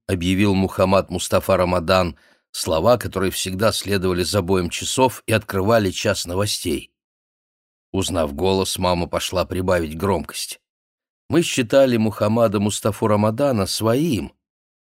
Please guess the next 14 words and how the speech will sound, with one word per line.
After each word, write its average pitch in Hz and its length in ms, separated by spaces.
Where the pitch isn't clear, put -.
и 98 60
сходились 117 600
во 92 100
мнении, 107 440
что - 220
от 90 140
легкого 107 460
акцента 101 560
Бенгази 87 760
голос 156 340
его 120 140
звучит 110 460
еще 110 280
приятнее. 90 720